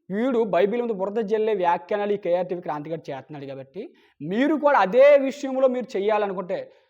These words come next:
సహోదరులు క్రిస్టియన్ జర్నలిస్ట్ భాను అని ఉన్నాడు, భాను అన్నతో చేసుకునే ఇంటర్వ్యూలు."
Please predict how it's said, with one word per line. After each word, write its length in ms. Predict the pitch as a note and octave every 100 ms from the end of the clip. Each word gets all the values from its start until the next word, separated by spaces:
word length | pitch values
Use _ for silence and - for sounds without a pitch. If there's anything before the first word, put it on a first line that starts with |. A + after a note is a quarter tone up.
| _ _
సహోదరులు 1000 | - F#3+ A3 A#3+ G3 F#3 F#3 C4+ - -
క్రిస్టియన్ 680 | G3+ A3+ A#3 A#3 A3+ D#3 C3+
జర్నలిస్ట్ 640 | D#3 F3+ G3+ G3 E3+ - _ _ C3+
భాను 380 | C3+ F3 A3+ A#3
అని 140 | G3+
ఉన్నాడు, 380 | F3 F3+ E3+ B3+ - _ _ C3+
భాను 500 | C#3 E3 F#3+ A3 G#3+
అన్నతో 360 | G3 F#3 G3+ C#4 -
చేసుకునే 320 | F#3+ F#3 F#3+
ఇంటర్వ్యూలు." 320 | D#3+ D#3 D3